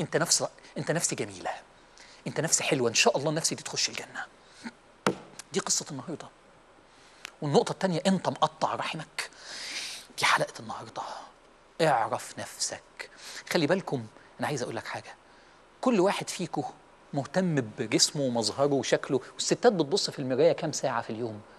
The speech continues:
طب أنت عارف موديل عربيتك؟ طبعا، يعني، عار-، طبعا عارف موديل عربيتي. طب و-،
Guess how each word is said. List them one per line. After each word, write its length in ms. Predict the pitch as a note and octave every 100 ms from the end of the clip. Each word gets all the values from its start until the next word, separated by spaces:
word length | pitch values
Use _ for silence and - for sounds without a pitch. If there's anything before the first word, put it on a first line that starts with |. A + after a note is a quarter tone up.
| - - -
طب 120 | F3+
أنت 160 | B3+ -
عارف 280 | A#3 A#3+ -
موديل 200 | F3+ A#3+
عربيتك؟ 440 | E3+ F3+ A#3+ -
طبعا، 300 | - B3 -
يعني، 280 | D3 C#3 D#3
عار-، 160 | C#3 E3+
طبعا 320 | - F3 C#3+
عارف 200 | D#3 -
موديل 180 | D3+ D3+
عربيتي. 340 | B2 B2 A#2 - - - - - - -
طب 140 | D#3 C3
و-، 140 | D3+